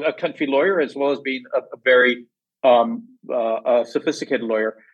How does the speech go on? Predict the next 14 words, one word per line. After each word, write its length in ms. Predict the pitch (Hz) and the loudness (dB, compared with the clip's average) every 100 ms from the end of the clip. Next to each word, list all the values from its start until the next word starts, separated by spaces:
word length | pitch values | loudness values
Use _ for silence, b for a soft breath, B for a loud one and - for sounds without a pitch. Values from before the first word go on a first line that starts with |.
| b _ | b _
Uh, 180 | 127 123 | 2 2
but 240 | 131 151 | 0 -4
he 160 | 147 196 | -2 -2
would 240 | 180 139 | -2 0
represent 420 | 151 151 147 151 | -2 0 -4 -6
people 280 | - 156 156 | -8 -4 -4
who 80 | 139 | 0
would 160 | 147 143 | -2 -2
pay 160 | 143 | -4
him 100 | 156 | -2
with 180 | 147 139 | -4 -8
chickens, 500 | - - 101 87 - _ | -10 -8 -8 -12 -20 _
you 100 | 127 | -8
know. 300 | 110 113 120 | -4 -4 -6